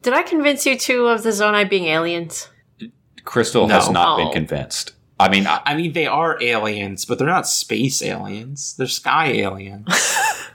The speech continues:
Speaker 1: Space is just sky if you go far enough.
Speaker 2: That's true. The sky does become space if you go far enough, Crystal.
Speaker 3: No, the sky has oxygen and nitrogen and stuff.
Speaker 2: I, I, I actually don't think that this cosmos has a vacuum.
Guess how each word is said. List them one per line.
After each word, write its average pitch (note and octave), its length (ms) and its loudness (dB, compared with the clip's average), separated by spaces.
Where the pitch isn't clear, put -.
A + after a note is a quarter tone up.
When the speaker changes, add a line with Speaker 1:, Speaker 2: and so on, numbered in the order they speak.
Speaker 1:
Space D#4+ 440 0
is C4+ 120 -2
just - 180 2
sky G#3+ 280 0
if F3+ 120 -2
you A3 140 2
go A#3 220 2
far F#3 320 0
enough. - 480 -6
Speaker 2:
That's E2+ 200 -4
true. D#2+ 340 0
The F2+ 100 -2
sky G#2+ 260 2
does G2+ 220 2
become G2 300 -2
space E2+ 400 0
if D2 100 -8
you E2 60 -6
go D2+ 180 2
far D2 280 2
enough, C#2 200 -6
Crystal. - 380 -8
Speaker 3:
No, D3+ 160 0
the D3+ 80 0
sky F3+ 440 0
has E3 600 -2
oxygen C3+ 600 0
and A#2 120 -6
nitrogen A#2 520 -4
and G2 140 -6
stuff. - 340 -8
Speaker 2:
I, G#2 240 4
I, G#2+ 320 4
I B2+ 140 4
actually C#3 320 2
don't G2+ 240 2
think F2+ 180 0
that F2 140 0
this F2 180 2
cosmos E2+ 680 0
has E2 420 2
a D2 60 -6
vacuum. D2 580 -8